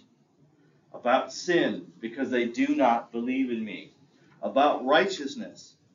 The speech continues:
because I am going to the Father, and you will no longer see me. And about judgment,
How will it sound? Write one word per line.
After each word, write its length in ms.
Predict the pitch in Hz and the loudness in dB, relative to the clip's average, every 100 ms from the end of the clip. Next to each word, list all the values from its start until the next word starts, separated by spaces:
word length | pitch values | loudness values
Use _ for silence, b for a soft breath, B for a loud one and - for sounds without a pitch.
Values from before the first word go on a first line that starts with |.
| _ | _
because 260 | 101 117 107 | -20 -8 -4
I 160 | 107 | -2
am 160 | 120 127 | -2 -2
going 280 | 117 110 110 | -2 -2 -4
to 120 | 98 | -12
the 80 | 92 | -14
Father, 420 | - - - - _ _ _ | -6 -6 -6 -12 _ _ _
and 140 | 95 | -16
you 160 | 101 127 | -10 -6
will 160 | 190 190 | -6 -6
no 140 | 131 | -4
longer 360 | 113 107 101 101 | -2 -2 -4 -10
see 260 | - 110 | -8 -8
me. 260 | 92 85 - _ _ _ - b b _ | -8 -14 -20 _ _ _ -20 b b _
And 140 | 123 | 0
about 520 | 127 110 139 180 - - | 0 2 2 2 0 -8
judgment, 640 | 127 160 170 - 107 - | 4 4 4 0 -12 -16